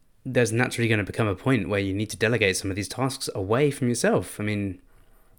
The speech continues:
the size of Medic's Money now couldn't just be Tommy and Ed anymore. Uh, you know, one stage, definitely. But now it's just grown into so many different facets that there has to be a, a loss of control. And I really think Tommy should come on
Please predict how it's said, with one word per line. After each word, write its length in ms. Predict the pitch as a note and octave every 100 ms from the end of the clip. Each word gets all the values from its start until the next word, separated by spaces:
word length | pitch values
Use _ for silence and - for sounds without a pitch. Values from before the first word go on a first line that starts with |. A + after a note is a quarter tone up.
| - _ _ _
the 60 | A#2+
size 220 | - B2+
of 80 | G#2+
Medic's 240 | G#2+ G#2
Money 160 | A#2 A#2
now 280 | G#2+ A2+ G2+
couldn't 240 | - A2+
just 180 | G#2+ G2+
be 60 | G2+
Tommy 220 | A2 G2
and 80 | G#2
Ed 120 | G2
anymore. 400 | F2+ F2 F2+ G2+ -
Uh, 40 |
you 160 | A2+ A#2+
know, 100 | G2
one 160 | C#3
stage, 320 | C#3 G2 A#2 -
definitely. 440 | C3 B3+ G#2 - - - - - - -
But 100 | B2
now 160 | C3 C3+
it's 100 | A2
just 120 | G#2
grown 240 | B2 B2
into 160 | G#2+ -
so 160 | - A2+
many 140 | G#2
different 320 | G#2 F#2+ G#2
facets 580 | - A#2+ A2+ - - -
that 300 | - G2 F#2 - _ _
there 100 | G#2
has 240 | - B2
to 80 | -
be 160 | A2 G2
a, 320 | F#2 F#2 G2
a 20 |
loss 220 | G2 G2
of 80 | -
control. 500 | - F2+ G#2+ G#2 E2+ - - _ _ -
And 280 | A2+ G#2+ F#2+
I 140 | - B2+
really 280 | B2 D3+ C#3+
think 240 | C#3 A2+
Tommy 200 | - C3+
should 140 | -
come 160 | - G#2
on 300 | G2+ F2+